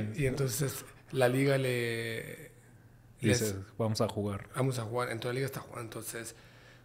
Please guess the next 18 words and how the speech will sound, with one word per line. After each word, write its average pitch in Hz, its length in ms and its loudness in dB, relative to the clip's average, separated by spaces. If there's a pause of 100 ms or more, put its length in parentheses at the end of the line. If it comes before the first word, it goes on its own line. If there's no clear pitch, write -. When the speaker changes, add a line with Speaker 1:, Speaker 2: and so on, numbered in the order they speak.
(100)
Speaker 2:
obvio 131 280 2
que 123 80 -4
tengo 123 160 -2
que 131 80 -2
pedir 127 180 -4
permiso, 139 440 2
porque 135 180 -2
a 131 60 -2
las 123 160 -4
Olimpiadas, 143 500 2
si 139 120 -2
el - 60 -6
club 139 180 -2
no 135 60 0
te 139 100 -2
quiere 135 120 0
dar 131 140 0
permiso, 156 540 2